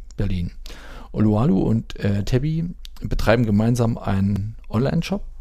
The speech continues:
von dem ihr vielleicht schon gehört habt, der heißt Tebalu und in dem findet man Spielzeug und Bücher, die die gesamte Vielfalt der Gesellschaft abdecken. Das ist jetzt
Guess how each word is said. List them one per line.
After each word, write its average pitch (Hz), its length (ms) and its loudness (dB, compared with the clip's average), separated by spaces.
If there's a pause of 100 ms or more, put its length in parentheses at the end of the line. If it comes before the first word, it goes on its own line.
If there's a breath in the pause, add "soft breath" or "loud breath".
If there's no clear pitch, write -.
(160)
von 113 120 -2
dem 110 100 2
ihr 107 80 2
vielleicht - 200 -2
schon 110 140 -4
gehört 120 180 -2
habt, 165 140 -4
der 107 80 2
heißt 104 220 -2
Tebalu 127 680 4
und 117 120 0
in 104 100 0
dem 127 200 2
findet - 280 -2
man 110 180 2
Spielzeug 175 480 0
und 117 320 -4
Bücher, 156 400 -2 (260)
die 120 380 0
die 113 80 -4
gesamte 110 560 2
Vielfalt - 540 -2
der 95 80 2
Gesellschaft 95 500 -2
abdecken. - 540 -4 (140)
Das - 220 0
ist - 220 -2
jetzt - 460 -2